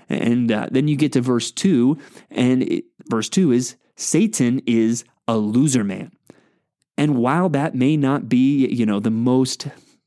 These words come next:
uh, theologically rich song, i-, it's also kinda not wrong. Jesus will win, Satan will lose. And that should give us, I think, a sense of,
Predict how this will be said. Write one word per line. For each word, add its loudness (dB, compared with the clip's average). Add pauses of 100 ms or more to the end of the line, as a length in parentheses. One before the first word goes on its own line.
(140)
uh, -16
theologically 0
rich -2 (240)
song, 0 (720)
i-, -4
it's -2
also -2
kinda 0
not 0
wrong. -2 (640)
Jesus 0
will 2
win, 2 (300)
Satan 0
will 2 (320)
lose. 0 (300)
And -2
that -2
should 0
give 2
us, 0 (720)
I -8
think, -2
a 0
sense -2
of, -2